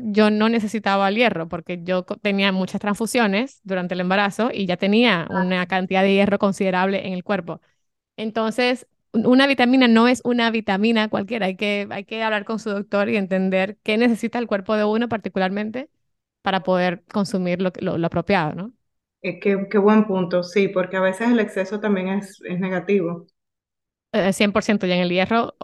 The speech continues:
Speaker 1: peor. Y mucha gente piensa que una persona con falsemia, por ejemplo, no, eh, que necesita hierro, y no, nada que ver. <laughs> O sea, no necesito hierro,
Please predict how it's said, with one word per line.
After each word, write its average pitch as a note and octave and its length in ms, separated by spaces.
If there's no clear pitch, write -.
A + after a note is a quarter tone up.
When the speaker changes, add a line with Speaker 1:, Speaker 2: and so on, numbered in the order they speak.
Speaker 1:
peor. F3+ 420
Y G3 120
mucha A3 240
gente A#3+ 200
piensa A#3 240
que A3+ 120
una G3+ 180
persona G#3 320
con G#3 100
falsemia, G3 360
por G3 140
ejemplo, G3 280
no, F3+ 480
eh, F#3 320
que G#3 100
necesita G3 440
hierro, E3+ 320
y D#3+ 60
no, F#3 120
nada E3+ 200
que F3+ 120
ver. F#3 100
<laughs> - 260
O - 20
sea, G3+ 100
no G3 140
necesito A3+ 440
hierro, A3+ 380